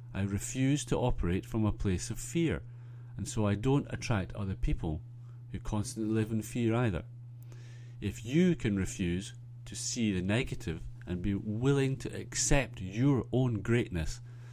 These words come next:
then you'll find that fearlessness will lead to your success. Don't worry about the future. Every time you refuse to let fear stop you,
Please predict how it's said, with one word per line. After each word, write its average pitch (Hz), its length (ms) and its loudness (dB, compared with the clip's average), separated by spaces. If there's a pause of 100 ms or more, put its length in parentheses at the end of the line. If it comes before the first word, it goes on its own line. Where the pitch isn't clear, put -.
(360)
then 101 180 2
you'll 135 220 4
find 87 380 0
that - 140 -4
fearlessness 127 840 4 (340)
will 98 160 -2
lead 101 460 2 (640)
to 92 100 -8
your 98 440 0
success. - 840 -2 (800)
Don't 135 300 6
worry 104 240 4
about 90 240 2
the 85 80 -6
future. - 460 -6 (600)
Every 147 300 8
time 117 360 12
you 110 220 2
refuse 113 560 2
to - 160 -8
let 113 380 2
fear 104 320 2
stop - 480 2
you, 87 200 0